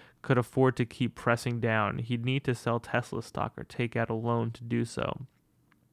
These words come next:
And he has said he has brought on Morgan Stanley to advise him. His proposal here, uh, has gotten a lot of support on Twitter. For a guy who lives on Twitter and likes to bask in the attention of his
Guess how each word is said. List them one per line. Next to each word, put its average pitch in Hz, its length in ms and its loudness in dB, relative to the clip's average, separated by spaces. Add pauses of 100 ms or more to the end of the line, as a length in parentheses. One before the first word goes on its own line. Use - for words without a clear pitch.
(280)
And 131 100 4
he 127 80 6
has 123 180 4
said 131 280 6 (460)
he 147 120 4
has 135 100 8
brought 135 340 8
on 127 140 6
Morgan 127 400 4
Stanley 123 380 2
to 123 120 0
advise 113 420 4
him. 113 140 -4
His 110 140 -4
proposal 123 480 2
here, 117 340 0 (100)
uh, 117 220 2
has 120 220 2
gotten 117 260 2
a 110 60 0
lot 113 180 4
of 110 60 -2
support 120 360 0
on 113 140 0
Twitter. 170 460 2 (320)
For - 180 2
a 123 80 6
guy 135 180 8
who 143 60 6
lives 131 180 2
on 123 140 2
Twitter 127 360 4
and 120 120 0
likes 123 220 0
to 123 100 -2
bask 117 460 0
in 120 60 0
the 120 100 0
attention 117 420 -2
of 113 140 -2
his 113 120 -4